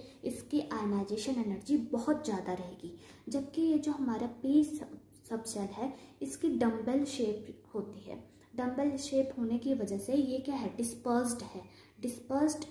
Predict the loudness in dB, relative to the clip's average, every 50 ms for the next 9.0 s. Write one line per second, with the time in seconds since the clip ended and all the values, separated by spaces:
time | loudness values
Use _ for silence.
0 | -10 -10 -8 -6 -8 -8 -6 -6 -6 -6 -4 -4 -4 -6 -6 -6 -10 -12 -12 -14
1 | -14 -14 -18 -20 -20 -20 _ _ _ -10 -8 -2 0 0 0 0 0 -2 -4 -2
2 | 0 2 4 4 2 0 -4 -4 -2 -2 0 0 -2 -4 -4 -2 -2 -2 0 -2
3 | -2 -4 -6 -4 -2 0 0 0 -2 -8 -16 -18 -20 -14 -14 -4 2 2 4 4
4 | 4 2 2 4 2 2 0 0 -2 -2 -2 -2 -4 -10 -18 -20 -20 -20 -20 _
5 | _ _ _ _ _ 0 4 4 4 6 6 4 4 4 4 2 2 2 2 0
6 | 0 0 0 0 0 0 -2 -2 -2 -2 -2 -4 -4 -4 -4 -2 0 0 0 0
7 | -4 -10 -14 -20 -18 -4 -2 0 2 4 4 4 6 4 4 2 2 -4 -10 -16
8 | -12 -2 2 2 2 4 4 4 4 4 2 0 -4 -4 -4 -2 -2 2 2 2